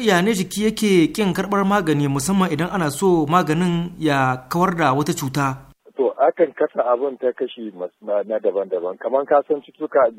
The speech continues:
Speaker 2: da ake ɗiban su, me yiwuwa tun farko cutar da zai shiga jikin mutum ya bijirewa, dama bijireren cuta ne, da ba ya, ya bijirewa maganin, sai mutum ya samu cutan. To, kaga ko an bashi maganin ba zai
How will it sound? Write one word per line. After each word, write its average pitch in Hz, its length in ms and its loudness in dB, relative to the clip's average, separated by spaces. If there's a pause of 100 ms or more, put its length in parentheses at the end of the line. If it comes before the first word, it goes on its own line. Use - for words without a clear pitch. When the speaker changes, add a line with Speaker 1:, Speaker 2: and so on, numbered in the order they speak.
Speaker 2:
da 110 120 2
ake 127 280 -2
ɗiban 113 300 -2
su, - 180 -20 (100)
me 110 160 -10
yiwuwa 135 440 2
tun 147 200 -16
farko 139 440 2 (240)
cutar 131 240 -4
da 120 80 -8
zai 123 120 -2
shiga 120 220 -4
jikin 113 340 -4
mutum 110 400 -4
ya 120 220 2
bijirewa, 113 640 -2
dama 117 260 0
bijireren 117 720 0 (100)
cuta 120 380 -4
ne, 113 160 -8 (180)
da 104 140 -4
ba 117 380 2 (100)
ya, 113 180 2
ya 113 200 0
bijirewa 110 420 -2
maganin, 104 420 -4 (140)
sai 127 80 0
mutum 120 300 -8
ya 113 80 -2 (100)
samu 110 300 -4
cutan. 101 400 -6 (140)
To, 104 80 -10
kaga 131 240 2
ko 139 140 4
an 135 80 0
bashi 143 220 0
maganin 113 400 0
ba 92 100 2
zai 95 160 0